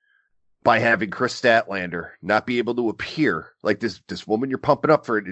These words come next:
earned an A E W title shot, comes in, sets the world on fire,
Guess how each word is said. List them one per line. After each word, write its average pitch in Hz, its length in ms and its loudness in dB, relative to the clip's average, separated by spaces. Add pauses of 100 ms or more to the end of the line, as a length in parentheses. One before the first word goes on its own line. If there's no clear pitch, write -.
(120)
earned 127 260 2
an 131 80 4
A 139 40 6
E 143 120 2
W 139 260 2
title 143 300 2
shot, 92 300 0 (400)
comes 135 280 4
in, 160 160 10
sets 135 240 0
the 131 80 -6
world 156 240 4
on 107 140 2
fire, 95 400 0